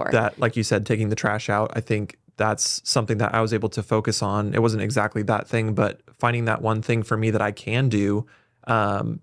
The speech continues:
Speaker 2: just to give myself purpose, give myself that thing to focus on, and, um,
Speaker 1: Giving
Speaker 2: that was
Speaker 1: yourself grace for
Speaker 2: Yes, I think,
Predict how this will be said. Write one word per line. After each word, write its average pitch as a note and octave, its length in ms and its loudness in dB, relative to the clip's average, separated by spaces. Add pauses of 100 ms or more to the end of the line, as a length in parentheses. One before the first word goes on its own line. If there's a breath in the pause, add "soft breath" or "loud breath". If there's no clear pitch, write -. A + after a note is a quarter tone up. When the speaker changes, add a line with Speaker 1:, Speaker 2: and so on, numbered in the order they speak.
Speaker 2:
just - 320 0 (120)
to G#2+ 580 2 (340 soft breath)
give B2 140 2
myself A#2 360 0
purpose, A2+ 440 0
give A2+ 140 -2
myself G#2+ 600 0 (100)
that G#2+ 300 0
thing A2 280 0
to - 120 -2
focus A2 400 0
on, G2+ 400 -4
and, G#2 400 -2
um, A2 540 -2
Speaker 1:
Giving G3 160 0
Speaker 2:
that - 20 2
was F#3 80 0
Speaker 1:
yourself F3 300 0
grace E3 480 0
for D#3 320 0
Speaker 2:
Yes, A2+ 400 6
I B2+ 60 2
think, C#3 300 0